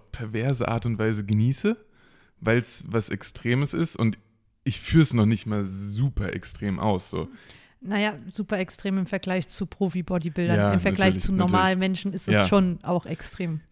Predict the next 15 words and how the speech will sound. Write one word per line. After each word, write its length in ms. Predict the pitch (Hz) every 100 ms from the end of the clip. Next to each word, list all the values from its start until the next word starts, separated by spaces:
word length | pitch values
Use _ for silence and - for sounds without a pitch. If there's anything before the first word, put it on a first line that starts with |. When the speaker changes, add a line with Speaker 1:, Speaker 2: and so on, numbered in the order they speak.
| _ _ -
Speaker 1:
Ja, 440 | - 98 92 87 - - - 101
schauen 300 | - 107 101
wir 60 |
dann 160 | 98 98
mal, 260 | 98 98 95
wo, 280 | 98 95
wo 140 | 92 98
es 140 | 92
am 160 | 98 82
Ende 240 | 95 95
angekommen 500 | 104 104 101 117 113
ist, 220 | 110 110
aber 420 | - 101 104 101 -
ja. 240 | 95 90 90 - - - - - _ - - - - _ _ _ _ -
Und 680 | 98 95 92 92 92 -